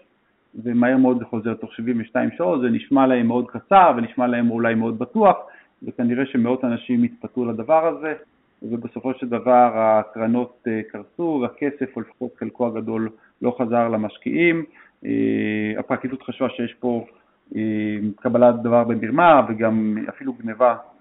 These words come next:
אה, של כסף, ותכף נדבר על, על עניין של תשקיף, ולכן, אה, אה, אה, בפסק הדין של בית המשפט המחוזי באמת נקבע שברמלי היה מעורב בהכל, והנהיג מדיניות, וגם, אה,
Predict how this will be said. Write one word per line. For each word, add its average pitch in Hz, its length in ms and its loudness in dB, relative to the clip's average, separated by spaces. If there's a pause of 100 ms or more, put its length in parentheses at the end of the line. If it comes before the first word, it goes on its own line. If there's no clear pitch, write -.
(400)
אה, 107 160 -6 (100)
של 110 140 -12
כסף, 190 380 -2 (240)
ותכף 117 280 -10
נדבר 123 300 0
על, 120 120 2 (120)
על 117 140 -4
עניין 120 320 0
של 113 80 -6
תשקיף, 196 460 -4 (120)
ולכן, 131 580 0
אה, 120 180 0 (640)
אה, 113 60 -10 (1000)
אה, 113 180 -4
בפסק 117 460 0
הדין 135 280 2
של 131 100 -10
בית 123 160 -4
המשפט 123 420 -2
המחוזי 117 520 -2
באמת 117 320 0
נקבע 123 260 -2 (140)
שברמלי 117 1000 -2
היה 123 120 4
מעורב 120 440 4
בהכל, 131 560 0
והנהיג 113 340 0 (340)
מדיניות, 139 680 0
וגם, 110 400 -12
אה, 107 200 -16